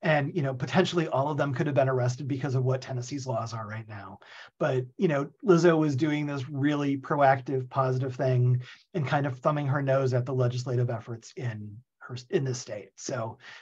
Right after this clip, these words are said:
um, there's a way that we can all use our power or our,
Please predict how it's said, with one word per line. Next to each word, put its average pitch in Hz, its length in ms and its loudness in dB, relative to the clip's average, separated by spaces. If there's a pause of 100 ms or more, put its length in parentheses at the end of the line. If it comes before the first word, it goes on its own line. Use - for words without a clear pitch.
(100)
um, 123 320 2
there's 160 160 2
a 156 60 2
way 151 120 2
that 147 100 0
we 135 120 2
can 156 120 -4
all 127 400 2 (380)
use 160 220 0
our 156 100 -2
power 143 440 0
or 143 260 -2
our, 131 340 2